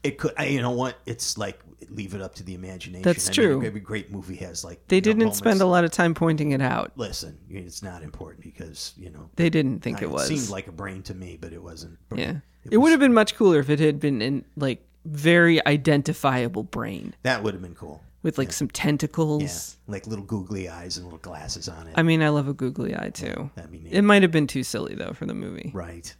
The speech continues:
Speaker 2: But I,
Speaker 1: Right.
Speaker 2: I do love a googly eye.
Speaker 1: So off they, oh, so the Red Monster's defeated. Now they gotta land on the planet. So,
Speaker 2: Right.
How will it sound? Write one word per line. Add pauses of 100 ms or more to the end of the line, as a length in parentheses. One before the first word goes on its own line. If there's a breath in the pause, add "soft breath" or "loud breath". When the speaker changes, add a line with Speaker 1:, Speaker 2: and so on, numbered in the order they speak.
(140)
Speaker 2:
But
I,
Speaker 1:
Right.
Speaker 2:
I
do
love
a
googly
eye.
Speaker 1:
So
off
they,
oh,
so
the
Red
Monster's
defeated. (260)
Now
they
gotta
land
on
the
planet. (200)
So,
Speaker 2:
Right.